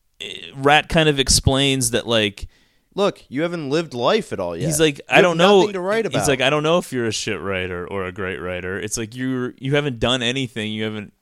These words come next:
Speaker 1: e-, experience life, you could become
Speaker 2: All
Speaker 1: a
Speaker 2: you
Speaker 1: great
Speaker 2: do is, like,
Speaker 1: writer.
Speaker 2: write words based off of, like, non-existent feelings.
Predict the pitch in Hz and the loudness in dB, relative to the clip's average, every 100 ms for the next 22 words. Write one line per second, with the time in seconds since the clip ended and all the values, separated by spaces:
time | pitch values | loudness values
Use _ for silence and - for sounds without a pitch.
0 | _ _ _ 113 113 _ 113 - 127 120 | _ _ _ -16 -16 _ -8 -6 -6 -6
1 | 107 113 120 113 113 - 117 113 107 185 | -4 -2 -2 -2 -6 -4 -4 -4 -2 0
2 | 208 220 196 226 208 156 170 131 131 156 | 0 -2 -4 -2 -2 -2 -4 -4 0 0
3 | 156 123 151 156 107 131 127 - 120 110 | 0 -2 -2 -2 -4 -4 -4 -4 -4 -4
4 | 123 107 101 - 104 110 107 _ _ 117 | -4 -6 -8 -16 -8 -8 -8 _ _ -6
5 | 120 117 127 104 120 - 113 - 120 120 | -2 -2 -4 -8 -10 -10 -12 -8 -2 0
6 | 90 76 - - | -2 -8 -14 -16